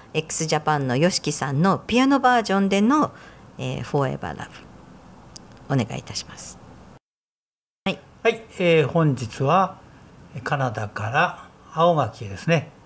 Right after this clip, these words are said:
Speaker 2: 里帰りされております、
Speaker 1: はい。
Speaker 2: 足立ゆかりさんにお話を伺っております。
Speaker 1: はい。
Speaker 2: えー、お兄ちゃんの方はね、高校卒業して、
Speaker 1: はい。
Speaker 2: ドイツへ行ったという話をね、前半聞きましたが、
Speaker 1: はい。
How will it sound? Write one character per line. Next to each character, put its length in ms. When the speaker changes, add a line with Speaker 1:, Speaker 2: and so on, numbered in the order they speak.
Speaker 2:
里 320
帰 160
り 100
さ 160
れ 140
て 140
お 100
り 120
ま 140
す、 200
Speaker 1:
は 140
い。 120
Speaker 2:
足 680
立 80
ゆ 140
か 160
り 80
さ 180
ん 140
に 160
お 140
話 440
を 80
伺 340
っ 40
て 280
お 140
り 300
ま 220
す。 220
Speaker 1:
は 60
い。 140
Speaker 2:
え 560
ー、 20
お 120
兄 160
ち 100
ゃ 40
ん 40
の 80
方 300
は 580
ね、 240
高 220
校 180
卒 300
業 240
し 180
て、 320
Speaker 1:
は 80
い。 100
Speaker 2:
ド 140
イ 80
ツ 160
へ 60
行 80
っ 40
た 120
と 100
い 80
う 40
話 280
を 60
ね、 180
前 100
半 180
聞 140
き 80
ま 140
し 80
た 160
が、 320
Speaker 1:
は 100
い。 80